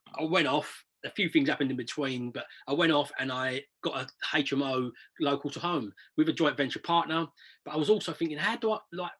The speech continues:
raising that amount of capital, even with other people's money, is very difficult,"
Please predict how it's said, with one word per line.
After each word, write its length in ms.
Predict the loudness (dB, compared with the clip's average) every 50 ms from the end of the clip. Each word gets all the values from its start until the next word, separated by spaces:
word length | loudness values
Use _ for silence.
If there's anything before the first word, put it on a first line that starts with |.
| _ -12
raising 460 | -10 -8 -6 -6 -4 -4 -2 -2 -2
that 120 | -2 0
amount 220 | 0 0 0 -2 -2
of 60 | -4
capital, 360 | -6 -6 -6 -6 -2 0 0
even 300 | 0 0 -2 -4 -2 0
with 80 | 0 0
other 160 | 0 -2 -2
people's 320 | -4 -4 -2 0 0 0
money, 180 | 0 0 0 -2
is 80 | -2 -2
very 220 | -2 0 0 0
difficult," 500 | 0 0 -2 -2 -4 -6 -6 -6 -6 -8